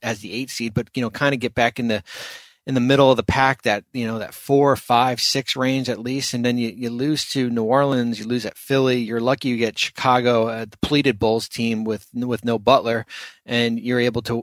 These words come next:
to win that game. Um, so yeah, I mean, I, you know, it, there was, a, I thought there was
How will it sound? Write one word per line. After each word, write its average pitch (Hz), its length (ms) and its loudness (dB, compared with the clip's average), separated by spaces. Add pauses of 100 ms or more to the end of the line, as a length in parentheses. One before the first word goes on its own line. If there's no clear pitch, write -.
(100)
to 117 100 -6
win 117 240 -2
that 143 240 -2
game. 120 500 -2 (140)
Um, 113 420 -2 (140)
so 135 260 2
yeah, 143 460 2
I 123 160 -6
mean, 127 160 -2
I, 123 100 -2 (260)
you 135 120 -4
know, 120 220 -2
it, 131 260 -8
there 135 120 0
was, 139 440 4
a, 131 100 -2 (100)
I 120 120 0
thought 170 220 4
there 160 120 6
was 120 400 2